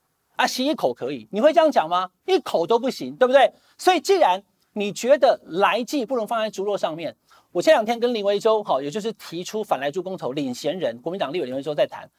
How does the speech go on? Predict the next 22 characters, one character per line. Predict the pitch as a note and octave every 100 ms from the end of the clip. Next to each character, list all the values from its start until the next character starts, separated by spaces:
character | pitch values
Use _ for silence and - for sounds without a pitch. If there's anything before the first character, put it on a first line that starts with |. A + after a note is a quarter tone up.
| _
他 | - C#4
也 |
跟 | A3
我 | A#3+
讲 | A#3 C#3+
啊 | B2+ B2+ -
，“哎 | G3+
呀， | D#3
伟 | D3
汉 | G#3+ F#3+
啊， | A#2+ - _ _ -
莱 | G#3 A3+
牛 | D#4+ A3
当 | G3+ A#3+
年 | G#3+
是 | G3 A3
美 | D3+
国 | A#2+
压 | C3 C#3+
力， | E3 C#3
所 | - D#4
以 | D4